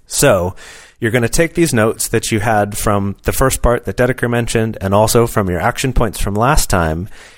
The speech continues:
and then you're gonna add those to your list to discuss, which we have in step two.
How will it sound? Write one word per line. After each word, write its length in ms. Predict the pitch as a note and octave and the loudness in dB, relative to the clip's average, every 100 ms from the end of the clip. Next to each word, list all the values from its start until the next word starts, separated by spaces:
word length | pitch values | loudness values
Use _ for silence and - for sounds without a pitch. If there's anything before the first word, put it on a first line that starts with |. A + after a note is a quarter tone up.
| _ | _
and 80 | G2+ | -4
then 100 | G2 | -2
you're 100 | F#2+ | 0
gonna 200 | G2 F#2+ | -2 -2
add 280 | F2+ B2+ A#2+ | 0 0 2
those 360 | A2+ A2 A2 | 2 2 0
to 120 | - G#2 | -4 -2
your 160 | G2 | 0
list 440 | G#2 C#3 C#3 - - | 2 2 2 -2 -6
to 100 | - | -4
discuss, 800 | G2 G2 - - D#3 A2 - - - - _ - | -2 -2 0 2 2 2 0 -4 -10 -20 _ -4
which 520 | G#2 A2+ - - - - | 0 0 0 -8 -8 -8
we 100 | F#2 | -2
have 480 | C#3+ A#2+ G2 G#2 - | 2 2 2 0 -4
in 220 | G2 E2+ | -4 -2
step 340 | - - - | -2 -2 -4
two. 400 | - C#3 B2 - | -6 -4 -4 -8